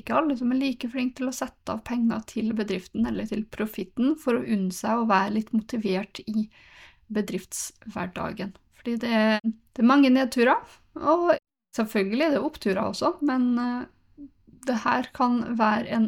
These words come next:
opptur som du faktisk bestemmer deg for. Så da er det jo forskjellige ting man, eh, ser på, og det man ser på er jo da først og fremst inntekta si. Hvor mye er det man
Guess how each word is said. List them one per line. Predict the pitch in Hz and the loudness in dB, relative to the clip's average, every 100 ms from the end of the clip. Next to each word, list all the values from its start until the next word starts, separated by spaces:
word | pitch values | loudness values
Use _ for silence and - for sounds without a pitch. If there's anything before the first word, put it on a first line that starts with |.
| - | 0
opptur | 247 - - 196 214 | -12 -12 -4 -2 -2
som | 226 226 208 | -2 0 0
du | 196 196 214 | -2 -4 -4
faktisk | 190 185 220 - - | -8 -8 -10 -10 -10
bestemmer | - - 185 226 - | -6 -2 -2 -4 -6
deg | 214 | -10
for. | - - _ _ _ - - - - | -10 -12 _ _ _ -20 -20 -16 -10
Så | 254 | 0
da | 262 294 427 - - | 6 6 6 -2 -6
er | 269 254 214 | -2 0 0
det | 202 220 | 2 0
jo | 262 302 247 | 2 -2 -6
forskjellige | - 254 - 220 220 214 | -10 -8 -4 -2 -2 -2
ting | 226 233 330 339 - | 2 2 2 -4 0
man, | 220 214 220 214 | 2 4 4 4
eh, | 214 214 - | 2 -2 -6
ser | 220 220 196 - | -6 -4 -2 2
på, | 440 - - 233 | 2 2 -4 -2
og | 240 247 - _ | 0 -2 -6 _
det | - 226 247 240 | -4 -2 2 4
man | 247 254 247 | 4 4 2
ser | - 233 233 | 0 -2 0
på | 320 381 | 2 2
er | 370 214 196 | 4 2 2
jo | 214 | 0
da | 208 - 220 - | 0 -2 -4 -8
først | - - - - | -14 -10 -6 -6
og | 320 | 0
fremst | 233 226 - | 2 0 -2
inntekta | - 214 214 - 180 - 190 | -2 0 -2 -6 -10 -10 -6
si. | - - | -8 -8
Hvor | - 240 254 | -4 -2 2
mye | 262 240 262 240 | 4 4 0 -2
er | 214 175 | -2 -2
det | 196 | -4
man | 196 208 233 | -4 0 0